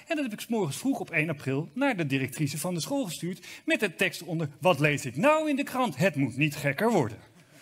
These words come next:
Directrice in de stress. Directrice gebeld, ouderraad gebeld, iedereen op hoge poten. Ik even met de directrice gebeld, nu zijn we weer goede vrienden. Maar nu zie je dat met alleen maar één beeldje kopiëren van een website en een beetje handig zijn met tekst,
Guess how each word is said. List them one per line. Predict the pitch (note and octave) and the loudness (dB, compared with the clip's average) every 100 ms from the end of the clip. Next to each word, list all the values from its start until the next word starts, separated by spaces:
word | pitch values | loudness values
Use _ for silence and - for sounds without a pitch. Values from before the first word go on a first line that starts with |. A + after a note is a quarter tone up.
| - - - | -20 -20 -8
Directrice | G#3+ C#4+ C4+ - A#3 - | 2 4 4 4 4 4
in | C#3+ | 0
de | A#2+ | 0
stress. | G#2+ C3+ A2 - - - - | 0 0 0 -2 -8 -12 -6
Directrice | C#3 C#3+ F3 A3+ E3+ | -2 0 4 4 4
gebeld, | F#3 F3 F#3+ F#3 F#3 | 2 4 6 6 4
ouderraad | - G3+ G3 F#3+ F#3 | 4 4 6 4 4
gebeld, | D3 D3+ F3+ F#3 | 2 2 4 4
iedereen | G#3+ D#3+ D3+ | 0 0 0
op | C#3 | 2
hoge | C#3 C#3 | 2 2
poten. | D3 G#3+ G#3 G#3+ F3 - - | 2 4 4 0 -8 -12 -8
Ik | D#3 C#3 | -2 0
even | C3+ | 0
met | B2+ | -2
de | A#2 | 0
directrice | C3+ C#3+ D3 F#3 | 0 0 0 -2
gebeld, | D#3 C#3+ D#3+ D#3 | 0 2 0 0
nu | F#3+ | -2
zijn | F3+ D#3+ | 2 2
we | D3+ | 2
weer | C#3 | 0
goede | D3+ C#3 | 2 2
vrienden. | D3+ A#3 F3 A#2+ E3 - - - - - | 2 0 0 0 -4 -12 -16 -14 -14 -2
Maar | F#3+ | 4
nu | A3+ D4 | 6 6
zie | - F3+ | 6 4
je | G#3 | 4
dat | G3+ | 4
met | G3 G#3+ | 2 0
alleen | A3 A3+ C4 | 2 4 4
maar | A#3+ G#3 - | 2 -4 -2
één | A#3 C#4+ D#4+ | 2 2 2
beeldje | B3 A#3+ F#3+ D#3 | 2 2 0 0
kopiëren | F#3 E3 - E3 D#3+ C3+ A2+ A2+ - _ _ _ - - | 2 2 2 6 6 6 0 -12 -18 _ _ _ -20 -10
van | - A#3 | 0 2
een | G#3+ | 2
website | F#3 A#3 - E3 B2+ A#2 | 2 2 2 2 2 -2
en | D#3 | -4
een | F3 | 0
beetje | G3+ G3 D#3 | 2 2 2
handig | F#3+ G3 | 2 0
zijn | - F3+ | 2 2
met | D3+ C#3 - | 4 2 2
tekst, | D4+ F4 - - | 0 0 -8 -10